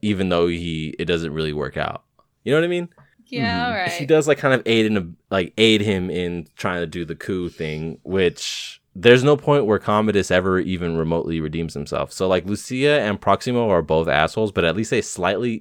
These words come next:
Speaker 1: Quintus too, they slightly redeem themselves. Commodus never does anything like that. You know what I mean? He's just only thinking about himself the whole movie. It stoops really low. I think he should win biggest asshole.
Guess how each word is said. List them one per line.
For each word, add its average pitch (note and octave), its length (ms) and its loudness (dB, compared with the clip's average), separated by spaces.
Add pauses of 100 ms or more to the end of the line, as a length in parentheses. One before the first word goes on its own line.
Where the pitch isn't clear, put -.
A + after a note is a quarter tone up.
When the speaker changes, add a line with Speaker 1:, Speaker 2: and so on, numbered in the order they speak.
Speaker 1:
Quintus A2+ 400 -2
too, A2+ 240 2
they F2 100 2
slightly G2 480 0
redeem B2 300 -2
themselves. C3 500 0 (220)
Commodus C3+ 360 2
never A#2 200 2
does G#2+ 180 2
anything F#2 460 -2
like D2+ 160 -4
that. B1 200 -6
You D#2+ 60 -4
know F2 60 -4
what E2+ 80 -4
I F2 40 -6
mean? F2 120 -6
He's F#2 180 -8
just G2+ 220 -4 (300)
only F#2+ 180 0
thinking F2+ 240 -4
about E2 200 0
himself D#2+ 340 -4
the C#2+ 80 -6
whole E2+ 180 -2
movie. D#2+ 480 -4 (260)
It - 100 -12
stoops G#3+ 340 -4
really F#3 180 4
low. F#3+ 220 6
I F2+ 100 2
think C3 140 -4
he D3 100 -6
should C#3 160 -6
win C3 200 -6
biggest A#2+ 260 -4
asshole. G2 400 -6